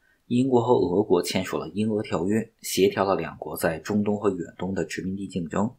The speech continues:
成为了一块遏制德国崛起的盟友。这两件事儿在后来很多历史学家眼里都属于第一次世界大战爆发的导火索之一。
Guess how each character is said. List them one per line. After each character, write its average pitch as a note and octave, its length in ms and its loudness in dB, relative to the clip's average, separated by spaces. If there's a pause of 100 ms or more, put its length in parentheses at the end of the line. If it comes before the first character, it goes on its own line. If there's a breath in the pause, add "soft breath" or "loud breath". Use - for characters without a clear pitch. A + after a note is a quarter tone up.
(160)
成 G#2 180 0
为 A#2 60 4
了 G#2+ 100 6
一 F#2+ 160 0
块 G#2+ 220 0
遏 G#2 280 4
制 F#2 200 2
德 E2+ 200 0
国 F#2+ 160 4
崛 F2 220 -2
起 - 160 -4
的 D#2+ 80 -6
盟 D2 200 -12
友。 - 140 -10 (460)
这 - 220 0
两 F#2+ 240 -2
件 G#2+ 200 -2
事 G#2 140 -6
儿 - 160 -8
在 G2 140 -4
后 - 240 0
来 F#2 100 4
很 D#2 260 -2
多 G2 160 6
历 A2 140 4
史 - 160 -10
学 E2 220 -6
家 E2+ 160 -6
眼 D2 160 -12
里 D2 100 -18 (220)
都 A#2 160 4
属 - 180 -2
于 D#2 220 -10
第 F#2+ 180 -8
一 G2+ 80 0
次 G2 160 -2
世 - 220 -4
界 F#2+ 120 -2
大 E2 200 -2
战 E2+ 240 -6
爆 - 200 2
发 F#2+ 220 -8
的 - 240 -8
导 E2+ 160 -4
火 B2 180 2
索 - 220 -6
之 - 140 -14
一。 - 120 -20